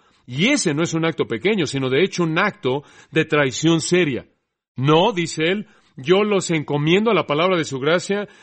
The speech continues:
la cual tiene el poder para sobreedificaros y daros herencia entre los santificados". La palabra es todo lo que necesita. La palabra es lo que es útil. La palabra fortalecerá. A los colosenses, Pablo les dio una declaración que debemos recordar.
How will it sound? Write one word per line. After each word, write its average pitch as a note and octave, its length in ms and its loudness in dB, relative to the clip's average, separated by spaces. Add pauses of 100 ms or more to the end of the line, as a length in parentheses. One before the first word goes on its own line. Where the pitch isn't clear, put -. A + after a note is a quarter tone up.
la D3+ 120 0
cual E3+ 160 0
tiene F3+ 160 2
el C#3+ 60 -4
poder D3+ 260 0
para D3+ 180 0
sobreedificaros C3 880 -2
y D3+ 60 -4
daros E3+ 280 0
herencia D3 420 0
entre C3 200 -2
los D#3+ 180 0
santificados". D3+ 880 -2 (340)
La C3+ 140 -2
palabra F#3 300 2
es - 160 -4
todo A#3 320 2
lo D3 120 -2
que C#3+ 120 -8
necesita. D3 640 -6 (320)
La D3 120 0
palabra F#3+ 360 2
es G#3 80 0
lo F3 100 0
que G3 140 2
es G3 160 -4
útil. E3 260 -2
La C#3 100 -2
palabra F3 380 0
fortalecerá. D#3 960 -2 (640)
A B2+ 80 -4
los C3 160 -2
colosenses, B2+ 800 -2 (360)
Pablo D#3 240 0
les C3 140 -2
dio D#3 100 -2
una D3+ 100 0
declaración B2+ 580 -2
que B2+ 120 -4
debemos B2 340 -2
recordar. B2 560 -6